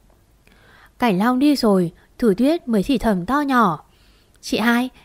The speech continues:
em nghe bà nội nói, đợt này cho Bảo Châu dọn về đây sống chung với nhà mình." Tôi giật mình, vội hỏi lại. "Thật không? Sao tự dưng lại như vậy?" Thu Tuyết nghiêm giọng nói.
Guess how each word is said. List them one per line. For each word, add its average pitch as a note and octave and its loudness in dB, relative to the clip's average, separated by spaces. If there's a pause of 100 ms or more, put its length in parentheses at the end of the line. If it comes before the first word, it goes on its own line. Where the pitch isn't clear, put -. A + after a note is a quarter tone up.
(120)
em A#3+ 0
nghe A3 2
bà G#3 0
nội F3+ 0
nói, G3+ -2 (300)
đợt A3+ 2
này F#3 0
cho D4+ -4
Bảo A#3+ 2
Châu A#3 2
dọn A3+ -4
về G3+ 0
đây G#3+ 2
sống G3+ -2
chung A#3+ -2
với G#3 0
nhà B3+ 0
mình." F#3+ 2 (1300)
Tôi G#3 2
giật F#3+ -2
mình, F#3 0 (200)
vội - -2
hỏi G#3+ 0
lại. F3+ -4 (600)
"Thật F3+ 2
không? A#3 2 (220)
Sao A3+ 0
tự - 0
dưng A#3+ 0
lại A#3 0
như D4 0
vậy?" A3 2 (1080)
Thu A3 0
Tuyết D4 0
nghiêm A#3 2
giọng G#3+ -4
nói. F#3+ -2